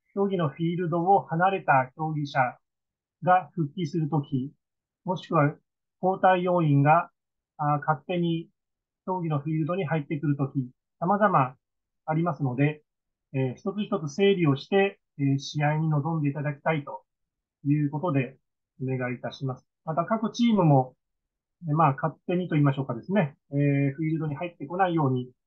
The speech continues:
えー、していただけたら幸いです。えー、で、この番組ではですね、えー、アプリのリッスンラジオやマイチューナーラジオでもお聞きいただけます。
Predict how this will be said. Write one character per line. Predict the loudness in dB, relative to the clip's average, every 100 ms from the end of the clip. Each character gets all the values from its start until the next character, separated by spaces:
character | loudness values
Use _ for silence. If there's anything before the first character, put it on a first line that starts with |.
| _ _ _ _ -6
え | -4 -2 -6
ー、 |
し | -4
て | -2
い | 0
た |
だ | 0 0
け |
た | 2
ら | 2 2 -4 -6
幸 | -4 -4 -4
い |
で | -6
す。 | -6 _ _ _ _ _ _ _ _ _ _ _ _ _ _ -4
え |
ー、 | -2 0
で、 | -2
こ | -4
の | 0
番 | 0 2
組 | 2 0 0 -2
で | 2
は | 2
で | 2
す | 0
ね、 | -2 -2 -8 _ _
え | 0 0 -2 -2
ー、 | -4
ア |
プ | -2
リ | -2
の | -2 -2 0
リ | -2
ッ |
ス | -2 -4
ン | -2 2
ラ | 2 2
ジ | 0
オ | 0
や | 2 0 -4 _ _ _ _ _
マ | -4 -2
イ | -6
チ | -8 -6
ュ |
ー |
ナ | 0 2
ー |
ラ | 2 0
ジ | -2
オ | -4
で | -2
も | -2 -4
お | -4
聞 |
き | -6
い | -2
た |
だ | -2 -2
け | 0
ま | -2
す。 | -2 -6